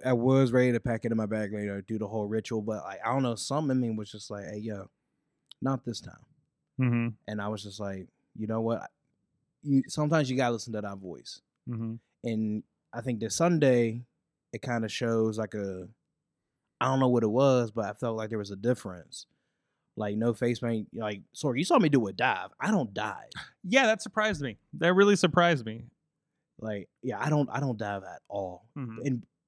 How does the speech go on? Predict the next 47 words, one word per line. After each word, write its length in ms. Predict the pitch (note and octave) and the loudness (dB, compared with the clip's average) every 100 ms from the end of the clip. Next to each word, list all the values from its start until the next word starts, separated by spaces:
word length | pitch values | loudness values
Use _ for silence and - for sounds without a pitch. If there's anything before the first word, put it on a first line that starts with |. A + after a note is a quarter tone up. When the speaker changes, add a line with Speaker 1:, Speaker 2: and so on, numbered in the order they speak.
| - | -12
Speaker 1:
and, 100 | A2+ | -8
like, 140 | G#2 | -6
I 140 | G#2 B2+ | -4 -4
felt 200 | - C3+ | -2 -2
like 100 | A#2+ | -2
I 40 | |
was 120 | A#2 A#2 | -4 -4
doing, 140 | A#2 | -4
like, 160 | G#2 G2+ - - | -4 -8 -16 -10
way 640 | A#2 A#2 A#2+ A#2+ A#2+ A2 - _ _ _ A2 | -2 0 0 0 -2 -4 -10 _ _ _ -10
more, 720 | A2 G#2+ G#2 G2+ G2+ F#2+ F#2 _ _ _ _ _ _ _ - | -8 -6 -6 -6 -6 -6 -10 _ _ _ _ _ _ _ -4
way 400 | C3 B2+ C3+ C#3+ | 0 4 6 6
more 200 | C#3 B2+ | 6 6
than 140 | B2 | 4
I 80 | A#2 G#2+ A#2 | 2 0 0
ever 180 | A2 | 0
regularly 580 | A2 G#2+ G#2+ G#2+ G2 F#2 F2 | -2 -2 -2 -6 -10 -16 -20
do. 80 | - - _ _ - | -20 -20 _ _ -10
Speaker 2:
Mm-hmm. 280 | C3+ A#2+ A#2 - | -8 -8 -12 -16
Speaker 1:
So 200 | - G#2+ | -6 -4
I 140 | G2 | -2
don't 220 | B2 C3 B2 | -2 0 0
know. 260 | B2+ G#2 | 0 -2
It 80 | G#2+ | -6
was 100 | A#2 | -8
just 160 | B2 - | -8 -4
something 320 | D3 C#3+ A2+ | -4 -2 -4
I 80 | A2+ | -4
felt 180 | A#2+ A2 | -6 -8
like 100 | A2 | -6
it 60 | |
was 140 | G#2+ G#2+ | -6 -8
a, 80 | G#2 | -8
it 80 | C#3+ | -4
was 160 | D#3 | -2
a 40 | C3+ | 0
good 120 | B2+ | -2
decision 300 | G#2+ G#2+ G#2 | -2 -8 -10
at 120 | D#2 | -12
the 80 | - | -14
time, 140 | - B2+ | -10 -2
Speaker 2:
There's 160 | B2+ | -2
the 80 | A#2+ | 0
Speaker 1:
but 60 | A#2+ | 2
Speaker 2:
look 160 | B2+ - | 2 2
usually, 480 | B2+ B2 B2+ B2 | 2 4 4 4
uh, 100 | A#2+ | 4